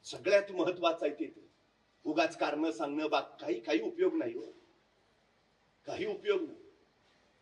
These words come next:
मला फक्त एका प्रश्नाचं उत्तर द्या. सगळ्यांना सगळ्या गोष्टी सारख्याच दिल्यात.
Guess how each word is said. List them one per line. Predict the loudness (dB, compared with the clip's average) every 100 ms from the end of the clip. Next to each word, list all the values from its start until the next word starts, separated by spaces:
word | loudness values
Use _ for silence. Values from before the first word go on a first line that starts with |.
| _ -2
मला | 0 0 -4
फक्त | -6 0
एका | 0 0 -2 -6 -10 _ _ _ _ _ _ -2
प्रश्नाचं | 2 2 0 -4 -4
उत्तर | -6 -8 -8
द्या. | -8 -12 _ _ _ _ _ _ _ _ _ _ _ _ _ _ -14
सगळ्यांना | -8 -2 2 2 0
सगळ्या | -2 0 2 4
गोष्टी | 2 -2 -8 -2
सारख्याच | 2 4 4 2
दिल्यात. | 4 2